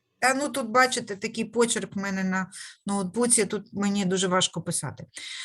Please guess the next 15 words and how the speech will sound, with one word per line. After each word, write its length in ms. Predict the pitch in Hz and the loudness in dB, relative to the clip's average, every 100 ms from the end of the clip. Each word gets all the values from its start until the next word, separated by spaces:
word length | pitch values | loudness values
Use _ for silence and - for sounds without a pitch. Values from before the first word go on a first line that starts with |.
| - - | -6 0
Так, 280 | 226 - | 0 2
а, 440 | - 214 220 214 214 | 4 6 6 6 6
якщо 320 | 240 240 392 | 6 6 4
об'єкт 380 | 262 302 320 233 | 4 2 2 4
А 80 | 202 | 4
можна 320 | 240 311 269 | 4 2 0
обрати 340 | 233 220 214 | 0 -2 0
N 160 | 185 160 | -2 -2
способами, 720 | - 202 196 220 240 240 233 | -6 -6 -4 -2 2 2 4
а 120 | 226 269 | 4 4
об'єкт 340 | 226 233 190 | 4 0 0
Б 320 | 180 196 170 - | -2 0 0 0
N 160 | 185 | 0
способами, 680 | 156 - 214 202 214 226 247 | -2 -4 -2 0 0 0 0
то, 440 | 247 - 359 302 | 0 4 4 4